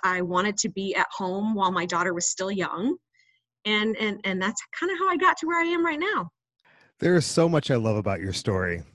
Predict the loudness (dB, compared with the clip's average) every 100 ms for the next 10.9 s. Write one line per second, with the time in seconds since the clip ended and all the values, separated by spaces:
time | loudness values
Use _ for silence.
0 | _ -2 -2 -4 -12 -4 -2 0 -2 -8
1 | -16 -18 -6 -2 4 4 2 -6 0 4
2 | 6 6 4 4 6 4 4 0 0 0
3 | -2 -4 -4 -6 -8 -12 -20 _ _ -4
4 | 0 2 2 2 0 -2 0 0 0 -2
5 | -2 -2 0 0 0 -4 -8 -20 -20 -20
6 | _ -8 -2 2 2 2 -6 -12 -6 -4
7 | -4 -2 0 0 0 -4 -6 -2 0 0
8 | 2 4 4 4 2 2 -2 -4 -2 0
9 | 0 -2 -4 -8 -14 _ _ _ _ _
10 | -6 -4 -4 -2 -2 -2 -4 -8